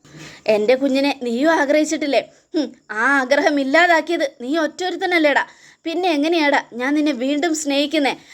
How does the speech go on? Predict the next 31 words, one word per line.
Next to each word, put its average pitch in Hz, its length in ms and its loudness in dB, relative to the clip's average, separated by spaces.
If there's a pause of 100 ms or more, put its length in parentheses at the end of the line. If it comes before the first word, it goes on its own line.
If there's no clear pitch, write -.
(160)
ഒരിക്കലും 254 460 -2 (120)
എനിക്ക് 240 260 -2
നിന്നെ 285 220 2
സ്നേഹിക്കാൻ 269 480 0
കഴിയില്ല." 262 360 2 (320)
"ഹും, 269 140 -4 (200)
എന്തായാലും, 226 600 0 (280)
ഏ, 233 80 -6 (420)
എൻ്റെ 214 260 -2
കുഞ്ഞ് 269 300 2 (140)
നിൻ്റെ 247 320 -2
വയറ്റിലെ 277 320 2
ഗീതു 247 320 -2
ജനിക്കേണ്ടത്. 226 460 -2 (360)
ഹും, 233 100 -6 (200)
ആ 202 120 -4 (120)
ഒരു 254 100 2
അവസരം 254 480 0
ഇല്ലാതാക്കിയത് 294 680 2
നീയാ, 294 240 0 (400)
നീ 285 120 0 (200)
മാത്രമാ. 285 400 2 (300)
അങ്ങനെയുള്ളപ്പോൾ 233 680 -4 (100)
ഒരിക്കലും 302 420 0
ഇനി 277 120 2
നിൻ്റെ 262 340 2
കുഞ്ഞിനെ 269 380 0 (340)
എൻ്റെ 226 320 0
വയറ്റിൽ 247 300 0
കൊണ്ടു 240 200 -2
നടക്കാൻ 254 300 2